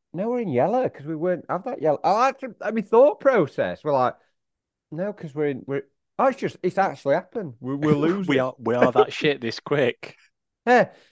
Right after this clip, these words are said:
Speaker 1: fifteen seconds. Fantastic.
Speaker 2: Yeah, I, and like I said, I've watched it back, and I were only watching on my phone while I were washing pots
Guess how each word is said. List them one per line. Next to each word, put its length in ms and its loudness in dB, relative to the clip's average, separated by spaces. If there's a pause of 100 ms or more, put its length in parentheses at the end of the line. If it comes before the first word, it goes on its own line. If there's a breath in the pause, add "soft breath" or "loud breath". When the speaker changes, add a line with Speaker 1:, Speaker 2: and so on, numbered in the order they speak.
(220 soft breath)
Speaker 1:
fifteen 440 -2
seconds. 800 -4 (640)
Fantastic. 680 -6 (220)
Speaker 2:
Yeah, 520 0
I, 60 -4
and 180 -4
like 160 2
I 20 -20
said, 140 0
I've 100 -2
watched 260 -4
it 120 -6
back, 420 -2 (120)
and 380 -4 (260)
I 60 -2
were 100 2
only 160 -2
watching 320 -8
on 120 -4
my 60 -10
phone 300 -4
while 140 -2
I 40 -2
were 80 -4
washing 380 -6
pots 460 -8